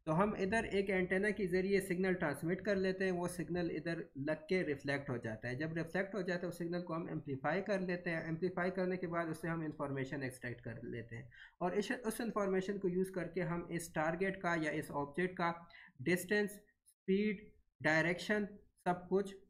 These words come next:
मालूम कर सकते हैं। तो microstrip patch antennas radar में भी यूज़ होता है, Radio Detection and Ranging।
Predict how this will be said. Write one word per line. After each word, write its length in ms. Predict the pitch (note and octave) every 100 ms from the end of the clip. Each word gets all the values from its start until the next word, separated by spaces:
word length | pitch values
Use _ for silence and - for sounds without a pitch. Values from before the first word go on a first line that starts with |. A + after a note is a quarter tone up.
| _ -
मालूम 500 | C#3+ C3+ C#3+ C#3 C3+
कर 180 | B2 A#2
सकते 360 | - A2+ -
हैं। 160 | A#2 A2
तो 80 | D3+
microstrip 600 | C#3+ D#3 F#3 G3+ - G3+
patch 240 | F#3+ F#3+ F#3+
antennas 520 | G3 F#3 F3 F#3 D#3
radar 400 | C#3 C3 C#3 E3
में 140 | E3+ E3+
भी 120 | D#3
यूज़ 300 | D3+ C3+ C3
होता 280 | B2+ A2+ A#2+
है, 220 | A#2 B2
Radio 400 | B2 C3+ C#3+ D#3+
Detection 500 | C3+ B2+ A2+ - C#3
and 160 | B2 A#2
Ranging। 400 | G#2+ G#2+ A2+ G#2+